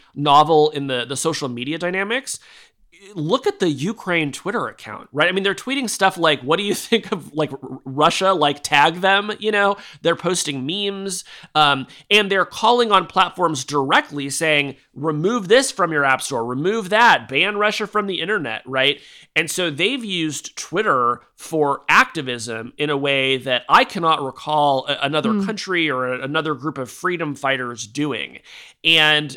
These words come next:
Speaker 1: and, and that, I think, just sort of speaks to the power of Twitter in particular to really focus that. It's like a magnifying lens to just, like, focus the energy of the internet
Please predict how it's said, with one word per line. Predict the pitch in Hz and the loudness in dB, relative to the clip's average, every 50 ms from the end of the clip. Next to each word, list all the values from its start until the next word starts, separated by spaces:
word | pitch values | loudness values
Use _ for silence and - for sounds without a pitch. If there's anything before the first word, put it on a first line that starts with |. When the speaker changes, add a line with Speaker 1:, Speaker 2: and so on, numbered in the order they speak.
| - - | -4 -2
Speaker 1:
and, | 151 151 147 151 | -2 -2 -2 -2
and | - 156 143 135 | -4 -4 -2 2
that, | 165 240 339 | 2 4 4
I | 403 | 2
think, | - - 160 151 - | 0 -2 -6 -6 -6
just | 151 131 - | -6 -6 -6
sort | - 170 165 143 | -6 -6 -6 -6
of | 131 | -6
speaks | - - - 196 190 - | -8 -8 -8 -8 -8 -6
to | - 151 | -8 -6
the | 135 131 | -6 -6
power | - - - 185 180 165 - | -6 -2 0 4 4 4 4
of | 135 127 - - | 2 -2 -4 -8
Twitter | - - - - 233 269 233 190 147 139 131 | -12 -12 -8 -6 -4 0 2 2 2 2 2
in | 135 - 165 151 143 | 0 -2 -6 -8 -8
particular | - - 127 - - - 233 - 156 131 131 123 120 120 - - _ _ - | -10 -12 -12 -8 -8 -8 -8 -8 -6 -4 -2 -2 -2 -4 -6 -10 _ _ -8
to | - 156 151 | -6 -4 -4
really | 139 151 220 269 285 247 185 147 | -2 -2 -4 -4 -6 -6 -8 -8
focus | - - - - - 190 214 240 240 170 143 135 123 - - - - - - _ | -12 -16 -16 -4 0 0 0 0 0 -4 -4 -4 -4 -6 -8 -10 -12 -18 -20 _
that. | - 151 151 156 | -2 0 0 0
It's | 175 156 - | -2 -4 -6
like | - 185 | -6 -6
a | 165 143 | -6 -6
magnifying | 139 139 147 156 175 208 202 190 180 156 - 160 151 143 139 135 139 139 139 | -4 -2 0 0 0 0 0 -4 -6 -6 -2 0 0 2 0 0 -4 -4 -2
lens | 135 135 131 127 - - | -2 -2 -2 -4 -8 -12
to | 143 | -12
just, | 160 170 - | -12 -10 -10
like, | 160 131 | -10 -10
focus | - - - - 165 196 196 180 160 135 - - | -12 -12 -6 -2 -2 -2 -2 -4 -6 -6 -8 -10
the | 135 131 131 127 - | -10 -10 -10 -6 -4
energy | 143 156 180 190 180 160 120 113 135 135 127 - | -4 -4 -2 -2 -4 -4 -6 -8 -10 -10 -8 -8
of | 139 131 120 | -8 -8 -8
the | 117 120 - 120 | -10 -10 -8 -6
internet | 156 202 208 175 135 120 110 107 110 - - | -4 -2 -2 -2 -4 -6 -8 -8 -10 -10 -14